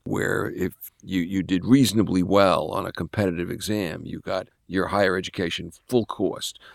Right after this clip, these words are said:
We've moved away from that in my country to where now it's seen more as a private good. That's the crisis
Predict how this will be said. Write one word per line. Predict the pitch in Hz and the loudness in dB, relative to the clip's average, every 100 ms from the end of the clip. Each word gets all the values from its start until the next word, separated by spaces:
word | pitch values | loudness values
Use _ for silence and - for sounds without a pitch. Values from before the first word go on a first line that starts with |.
| _ | _
We've | - 170 | -10 -4
moved | 208 196 | -2 0
away | 151 151 160 | 2 4 2
from | - 101 | 2 0
that | 90 87 82 | 0 -2 -4
in | 90 | -6
my | 85 82 | -4 -6
country | 78 - 82 90 85 78 90 | -6 -6 -6 -4 -6 -6 -6
to | - | -4
where | 95 92 95 | -2 -2 0
now | 104 104 101 110 | 0 0 -2 -4
it's | 98 - | -6 -4
seen | - 104 98 | -2 -2 -2
more | 95 101 95 | -2 -2 -2
as | 92 | -2
a | 85 - - _ _ | -6 -8 -20 _ _
private | - 113 107 92 | 2 4 4 0
good. | 92 85 - - - | -2 -4 -8 -14 6
That's | 135 185 - | 6 8 4
the | - 85 | 0 -4
crisis | - 95 101 - - - - | 2 2 2 -2 -6 -6 -8